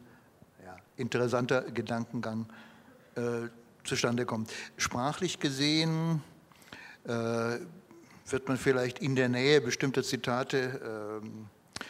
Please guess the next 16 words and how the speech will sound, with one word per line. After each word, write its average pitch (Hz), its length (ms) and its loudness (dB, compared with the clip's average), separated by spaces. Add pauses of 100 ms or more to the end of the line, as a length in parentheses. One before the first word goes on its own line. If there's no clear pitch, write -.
(200)
inspiriert, 127 540 2
ein 123 140 4
bisschen 127 260 2
mimetisch, 127 600 -2
auch 110 180 -4
so 117 460 -2
das 117 180 -6
achtzehnte 120 480 2
Jahrhundert 120 540 -2 (160)
<laughs> - 460 -10
eine 123 260 -2
halbe 120 260 0
Periode 123 440 2
lang 117 220 2
darzustellen. 127 580 0
Aber 120 220 2